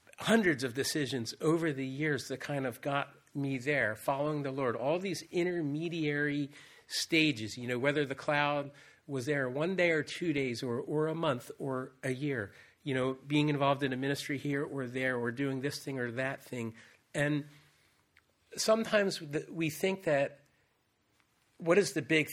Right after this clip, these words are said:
thing, Lord?" And at, at the Bible college, the students wanna know, "Hey, what is God's will for my life?" Right? Everybody wants to know that. "What is God's will for my life?" Well, his will is sanctification, first of all, but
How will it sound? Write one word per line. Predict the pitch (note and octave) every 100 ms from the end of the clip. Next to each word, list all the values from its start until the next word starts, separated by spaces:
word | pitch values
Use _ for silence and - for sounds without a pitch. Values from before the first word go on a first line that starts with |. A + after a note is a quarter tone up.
| -
thing, | B2 G#2 G2
Lord?" | F#2+ F2+ G#2+
And | A2+ -
at, | C3+ C3+
at | C#3 B2
the | C3+
Bible | C3+ C3
college, | - A2 A2 -
the |
students | - - A#2 A#2 B2
wanna | A#2
know, | A#2+ G#2+
"Hey, | D3+ C3+ E2+ - _ -
what | A2+ C3+
is | C#3
God's | - B2 B2+ G#2+
will | A2 B2+
for | B2+ -
my | C3+ D3
life?" | D3 F3+ G2+ -
Right? | A#2 C3
Everybody | - C3 D#3 C#3 B2
wants | A#2+ A#2 -
to | D3
know | F#3+
that. | A2+ D#2+ -
"What | A#2 C#3+
is | D3
God's | - A#2+ A#2 A#2
will | A#2 A#2+
for | - B2+
my | B2+ C#3 C#3 - - - _
life?" | C3+ F3+ E3 - -
Well, | C3+ C3+ C#3 - - - _ _ _ _ _ _ _ -
his | G3+ F#3+ D3+
will | D#3+ C#3 C3 C3+ -
is | A2 G#2
sanctification, | - B2 - A2 - C3+ B2+ A2+
first | - C3 -
of | G#2 G2+
all, | A2+ A#2
but | C3 B2+